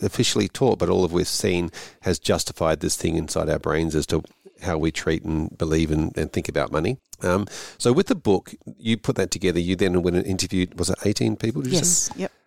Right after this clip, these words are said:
Speaker 1: And, uh, and how did that go? With, with, you know, how did you go about that? Just interviewing, did taking notes?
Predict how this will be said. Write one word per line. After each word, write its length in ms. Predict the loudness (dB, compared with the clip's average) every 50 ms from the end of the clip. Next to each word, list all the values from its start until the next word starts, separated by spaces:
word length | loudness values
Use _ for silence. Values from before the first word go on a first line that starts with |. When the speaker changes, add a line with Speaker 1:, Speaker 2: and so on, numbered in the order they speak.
| _ -2
Speaker 1:
And, 340 | 0 2 4 4 4 2
uh, 120 | 2 2 2 2
and 140 | 0 0
how 140 | 0 2 2
did 100 | 2 2
that 240 | 2 0 -2 -2 _
go? 240 | 0 2 2 2 2
With, 300 | 0 -2 -2 -2 0 0
with, 180 | 0 0 -2 -2 -8 -12 -6
you 120 | -2 -2
know, 80 | -2 0
how 160 | 0 2 2
did 100 | 2 2
you 80 | 2 2
go 120 | 4 2
about 340 | 2 2 2 0 0 0 0
that? 340 | 0 2 2 2 0 -4 -6
Just 240 | -6 -6 -6 -2 0
interviewing, 560 | 0 2 2 2 2 4 4 4 4 2 2
did 220 | 0 -2 -2 0
taking 320 | 0 -2 -2 -2 -4 -2 2
notes? 320 | 2 2 2 0 -4 -6